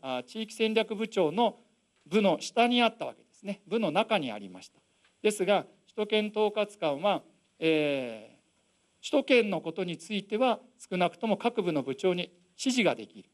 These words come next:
まあ、そういう、あの、お、立場に置くことでですね、えー、統合的に、えー、首都圏で、えー、福井県の売り込みができるようになる。まあ、知事の代理をすると。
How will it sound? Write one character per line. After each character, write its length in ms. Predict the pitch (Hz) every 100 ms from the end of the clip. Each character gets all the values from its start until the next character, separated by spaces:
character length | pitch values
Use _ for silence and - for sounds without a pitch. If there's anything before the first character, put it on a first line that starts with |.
| _ _ _
ま 80 | -
あ、 40 | -
そ 220 | 240 240
う 40 |
い 100 | 233
う、 120 | 233
あ 80 | 226
の、 380 | 208 202 185 160
お、 80 | 156
立 220 | 165 156
場 120 | 175 160
に 120 | 135
置 160 | 127
く 40 | _
こ 120 | 185
と 120 | 202
で 100 | 180
で 120 | -
す 80 | -
ね、 180 | 147 151 _ _ -
え 120 | 170
ー、 40 | 165
統 200 | 254 262
合 160 | 262
的 280 | 262 247 226
に、 240 | 214 190 - _ -
え 220 | 165 151
ー、 0 |
首 100 | 143
都 140 | 170
圏 260 | 160 151 139
で、 240 | 202 196 -
え 340 | 131 113 104
ー、 180 | - _
福 120 | 165
井 100 | 147
県 200 | 139 131
の 100 | 196
売 60 | 165
り 100 | 147
込 120 | 147
み 100 | 135
が 100 | 127
で 120 | 127
き 100 | 208
る 80 | 190
よ 80 | 117
う 20 |
に 60 |
な 60 | 101
る。 80 | -
ま 80 | 185
あ、 60 |
知 120 | 180 226
事 100 | 208
の 100 | 139
代 200 | 147 170
理 80 |
を 60 | 165
す 160 | 156 131
る 60 |
と。 100 | -